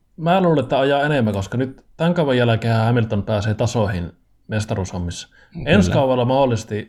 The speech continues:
Speaker 1: hyvin todennäköisesti tulee menee eelle, ja sitten
Speaker 2: Sit-
Speaker 1: tota, tulee uudet säännöt, niin mahdollisesti kyllä, jos jossain vaan kilpailukykyisen kaluston, niin kyllä mä lu-, luulen, että tulee vielä ajamaan, ajamaan niinkö enemmänkin.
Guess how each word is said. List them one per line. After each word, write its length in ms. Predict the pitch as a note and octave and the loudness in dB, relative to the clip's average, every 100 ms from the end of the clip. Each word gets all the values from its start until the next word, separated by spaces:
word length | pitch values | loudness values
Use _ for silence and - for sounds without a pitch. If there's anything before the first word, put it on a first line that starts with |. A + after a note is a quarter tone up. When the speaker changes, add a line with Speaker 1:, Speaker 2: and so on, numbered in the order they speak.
| A2 | -4
Speaker 1:
hyvin 160 | A#2 B2+ | -2 0
todennäköisesti 540 | C3 B2+ B2 A#2 A#2 | 0 0 0 -2 -4
tulee 480 | A2+ A2 G#2+ G#2 G2 - - - _ - - D3+ | -4 -2 2 0 -2 -8 -20 -20 _ -20 -12 -2
menee 520 | A2+ G#2 G2+ C#3 C#3+ | -2 0 2 4 4
eelle, 280 | A2+ A2+ A2 - | 2 0 -2 -6
ja 80 | A2 | -4
sitten 320 | C#3+ C3+ A#2+ | -2 0 0
Speaker 2:
Sit- 60 | |
Speaker 1:
tota, 440 | A2+ G#2+ A2 G2+ - - | 0 0 0 0 -4 -8
tulee 240 | C3 B2+ B2 | -2 2 4
uudet 280 | D3+ A#2+ | 4 2
säännöt, 500 | - B2 G#2 G2 F#2 - | 2 0 2 -2 -6 -16
niin 320 | E2+ G2 F#2 - _ _ _ _ | -10 -8 -8 -12 _ _ _ _
mahdollisesti 500 | C3 C3 A#2 G#2+ A2 | 0 2 2 -2 -6
kyllä, 280 | A#2 A2 G#2+ | -2 0 2
jos 280 | C3+ B2+ - | 0 -2 -2
jossain 300 | E3 - C3+ | -2 0 0
vaan 120 | A#2+ | 0
kilpailukykyisen 760 | B2+ B2 A#2+ A2 G2 A2 G#2 G#2 | 0 0 0 0 -2 -4 -4 -2
kaluston, 480 | G#2 G#2 F#2+ F#2+ | 0 0 0 -2
niin 200 | F#2 F2+ - - - - - _ _ | -2 -4 -8 -20 -20 -20 -20 _ _
kyllä 200 | C3 A#2+ | -2 2
mä 140 | A2+ G#2+ | 2 2
lu-, 240 | G#2 G2+ | 0 -2
luulen, 240 | A#2 A2 G#2 | 0 0 0
että 120 | G2 | -2
tulee 300 | G2+ G2 G2 | -4 -2 0
vielä 180 | G2 F#2+ | 0 0
ajamaan, 460 | G2 F#2+ F#2 F#2 - _ _ _ - - | 0 0 -2 -4 -8 _ _ _ -20 -8
ajamaan 400 | A2 G#2+ G2+ F#2+ | -2 0 0 -2
niinkö 320 | F#2+ G2 E2+ - _ - | -4 -6 -8 -12 _ -6
enemmänkin. 760 | A#2+ A2+ G2+ F#2+ - G#2+ F2+ | 0 2 2 -2 -2 -4 -4